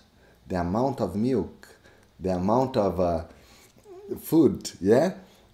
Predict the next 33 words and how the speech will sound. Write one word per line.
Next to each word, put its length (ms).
The, 340
the, 120
the, 220
the 300
quality 600
of 180
the 80
food, 560
<laughs> 1400
of 160
the 60
milk, 400
the, 160
the 160
quality, 600
yeah? 380
So 420
it's 380
pure 340
Lean 260
Six 280
Sigma. 380
It 160
is 300
pure 400
Lean 240
Six 260
Sigma, 200
because 180
the 120
doctor 520
didn't 420
know. 440